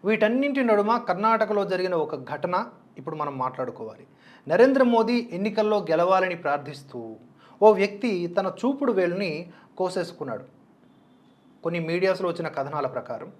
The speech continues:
కర్ణాటకలో నివాసం ఉండే అరుణ్ వర్నేకర్కు, ఇతగాడికి మోదీ అంటే చాలా ఇష్టమట. ఇక రెండు వేల ఇరవై నాలుగు లోక్సభ ఎన్నికల్లో మోదీ గెలవాలని తన చూపుడు వేలును కోసుకున్నాడు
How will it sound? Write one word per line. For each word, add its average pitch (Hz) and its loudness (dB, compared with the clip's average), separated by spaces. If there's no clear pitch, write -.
కర్ణాటకలో 247 4
నివాసం 196 4
ఉండే 196 -2
అరుణ్ 254 4
వర్నేకర్కు, 196 0
ఇతగాడికి 180 4
మోదీ 220 2
అంటే 214 -2
చాలా 180 0
ఇష్టమట. 156 -6
ఇక 220 0
రెండు 214 8
వేల 247 10
ఇరవై 208 6
నాలుగు 226 6
లోక్సభ 196 2
ఎన్నికల్లో 190 0
మోదీ 175 -2
గెలవాలని 180 0
తన 160 -8
చూపుడు 190 -4
వేలును 170 -2
కోసుకున్నాడు 156 -6